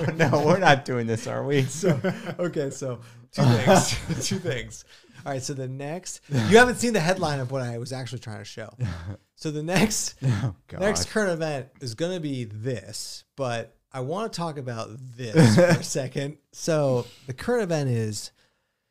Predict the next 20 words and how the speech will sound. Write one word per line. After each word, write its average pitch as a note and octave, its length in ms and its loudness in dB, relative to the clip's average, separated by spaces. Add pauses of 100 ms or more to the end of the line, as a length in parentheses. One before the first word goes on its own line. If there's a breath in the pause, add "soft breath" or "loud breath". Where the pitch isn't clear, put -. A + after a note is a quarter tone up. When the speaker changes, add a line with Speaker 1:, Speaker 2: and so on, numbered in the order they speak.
(400)
Speaker 2:
there's - 80 -20
two E3 160 -4
current C#3 200 -6
events G#2 280 -10
on G#2+ 80 -10
this G2+ 140 -12
page. G2+ 360 -12
One, A#2+ 520 -6 (200)
Speaker 1:
Mm. G2+ 40 -14
Speaker 2:
Texas, - 680 -6 (460)
like, A#2 160 -10
literally B2+ 520 -2
people C3 300 -6
dying A2+ 540 -6
and G#2 160 -12
Ted B2+ 260 -6
Cruz A#2 380 -6
going A2+ 380 -4
to - 100 -14
Cancun. A2 840 -2